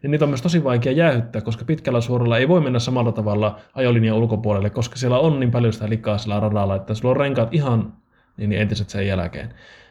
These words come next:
Niin ehkä tämä kokonaisuutena tämä, tämä tuota,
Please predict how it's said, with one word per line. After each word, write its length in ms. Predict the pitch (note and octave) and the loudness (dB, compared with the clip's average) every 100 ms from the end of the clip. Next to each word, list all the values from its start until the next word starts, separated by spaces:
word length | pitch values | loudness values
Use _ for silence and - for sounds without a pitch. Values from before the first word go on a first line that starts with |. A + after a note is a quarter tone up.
| _ | _
Niin 320 | - F#2 E2 - | -4 -4 -4 -10
ehkä 220 | C#3+ C#3+ | -8 0
tämä 200 | F3 F3+ | 4 4
kokonaisuutena 800 | F3 G3 F#3+ F#3 C#3+ A#2+ B2 A#2+ | 2 -2 2 2 2 2 2 2
tämä, 460 | A#2+ A#2+ A#2+ A2+ - - _ _ | 2 2 2 2 -2 -16 _ _
tämä 260 | A2+ A2 | -2 0
tuota, 520 | G#2+ A2 A2 A2 G#2+ | 0 0 0 2 2